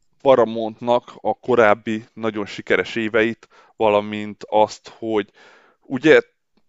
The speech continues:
e, ő filmmel top bevétel első helyezett Amerikában,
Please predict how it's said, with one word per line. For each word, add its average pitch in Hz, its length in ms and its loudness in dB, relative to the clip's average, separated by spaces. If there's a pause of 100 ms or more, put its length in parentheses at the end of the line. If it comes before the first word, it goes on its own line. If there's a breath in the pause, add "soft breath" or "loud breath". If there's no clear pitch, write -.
e, 139 380 4
ő 165 260 -2
filmmel 123 880 0 (180)
top 127 340 0
bevétel 120 600 0
első 113 460 0
helyezett 107 480 -2
Amerikában, 110 1000 -2